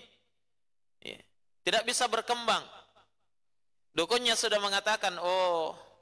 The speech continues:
kamu tidak pernah ingat lagi nenekmu." Iya. "Kamu sudah lupa nenekmu." Ada lagi yang mengatakan, "Oh, melupai kepuemu. Kamu sudah lupa dengan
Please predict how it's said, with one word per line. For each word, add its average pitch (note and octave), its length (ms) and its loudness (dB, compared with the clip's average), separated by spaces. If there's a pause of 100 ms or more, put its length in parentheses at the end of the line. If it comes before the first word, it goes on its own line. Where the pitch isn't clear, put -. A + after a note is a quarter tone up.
(300)
kamu F#3 240 0
tidak E3 240 -2
pernah E3 240 -2
ingat E3 240 -2
lagi D3+ 240 -2
nenekmu." C#3 480 -4 (1900)
Iya. - 240 -14 (2250)
"Kamu G#3 240 0
sudah G3 240 2
lupa G#3+ 400 2
nenekmu." F3 480 -2 (400)
Ada F#3 240 2
lagi A3 240 2
yang G#3 80 0
mengatakan, G#3 560 0
"Oh, G#3+ 240 2
melupai F3 560 -2
kepuemu. E3 640 -2 (1400)
Kamu F3 240 0
sudah F3+ 320 2
lupa G3+ 240 2
dengan F#3 320 2